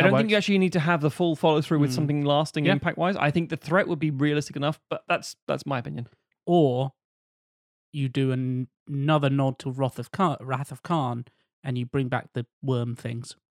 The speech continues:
Speaker 2: Oh, wow.
Speaker 1: Oh,
Speaker 2: Yeah.
Speaker 1: yeah,
Speaker 2: The Seti
Speaker 1: that's not,
Speaker 2: Alpha
Speaker 1: yeah.
Speaker 2: five shit.
Speaker 1: Yeah.
Speaker 3: Mm.
Speaker 2: Yeah.
Speaker 1: Yeah, yeah. He does something horrible,
Speaker 3: Mm-hmm.
Speaker 1: terrifying, that
Speaker 2: Mm-hmm.
Speaker 1: convinces Bones. They wake up the crew, and he basically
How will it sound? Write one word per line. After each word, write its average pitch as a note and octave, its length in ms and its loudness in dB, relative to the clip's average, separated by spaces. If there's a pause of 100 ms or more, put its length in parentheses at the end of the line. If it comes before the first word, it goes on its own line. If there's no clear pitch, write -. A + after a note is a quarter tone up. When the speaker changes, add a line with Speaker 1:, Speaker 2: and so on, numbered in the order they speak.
(460)
Speaker 2:
Oh, A#2 360 0
wow. A2+ 420 2
Speaker 1:
Oh, C#3+ 120 2
Speaker 2:
Yeah. A#2+ 280 6
Speaker 1:
yeah, D3+ 180 2
Speaker 2:
The - 40 2
Seti D4 100 2
Speaker 1:
that's C#3 140 0
not, C#3 80 4
Speaker 2:
Alpha C3 120 -2
Speaker 1:
yeah. D#3+ 120 0
Speaker 2:
five C#3+ 260 2
shit. B2+ 260 0
Speaker 1:
Yeah. D3 160 0
Speaker 3:
Mm. B2 460 -4 (240)
Speaker 2:
Yeah. B2 420 -4
Speaker 1:
Yeah, D3+ 200 2 (220)
yeah. C3 220 -2 (800)
He F#3 120 0
does F3 220 4
something D#3 540 2 (140)
horrible, C3+ 520 2 (180)
Speaker 3:
Mm-hmm. C#3 260 -2
Speaker 1:
terrifying, C3 600 0
that B2+ 120 -4
Speaker 2:
Mm-hmm. B2+ 100 0
Speaker 1:
convinces C3+ 380 -2
Bones. B2+ 440 2 (440)
They C3+ 60 -2
wake C3+ 240 2
up C#3 120 -2
the A#2 80 -14
crew, A#2+ 440 -2
and A2+ 160 -10
he A#2+ 100 -6
basically B2 480 -6